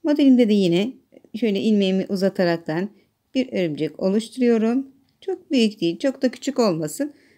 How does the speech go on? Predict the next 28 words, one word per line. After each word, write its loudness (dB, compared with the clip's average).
Orta 0
ayarda. 0
Burada 0
da 2
bir -2
kere 0
başına 0
alıyorum. 0
Yine 2
bir, -2
iki -4
ve -6
üçüncü -4
tığ -2
battısına -4
batıyorum. -4
Bir, -10
iki -6
ve 0
üçte -2
çıkıyorum. -4
Bir 0
kere 0
başına -4
alaraktan. -8
Buraya -2
altı -4
tane 0